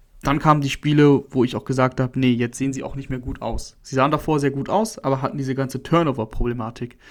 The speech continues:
die ja jeder mittlerweile schon mitbekommen hat. Zweitschlechteste Turnover-Differential.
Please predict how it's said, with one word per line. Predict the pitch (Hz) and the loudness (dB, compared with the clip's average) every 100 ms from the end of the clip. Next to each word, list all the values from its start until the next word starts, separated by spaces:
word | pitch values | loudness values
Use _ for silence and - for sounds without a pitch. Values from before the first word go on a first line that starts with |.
| - - - _ | -20 -20 -20 _
die | - 135 131 | -6 -2 0
ja | 131 127 | 0 2
jeder | 127 151 147 | 2 4 4
mittlerweile | 139 135 131 127 135 | 2 0 0 0 0
schon | 127 139 143 | 0 -2 -2
mitbekommen | 151 139 127 117 | -2 -4 -4 -8
hat. | 117 - | -8 -6
Zweitschlechteste | 139 139 139 139 139 131 131 | -4 -4 -2 -6 -6 -6 -6
Turnover-Differential. | 127 160 151 143 139 143 139 135 135 139 135 | -6 -6 -2 -2 -2 -4 -2 -2 -2 -2 -2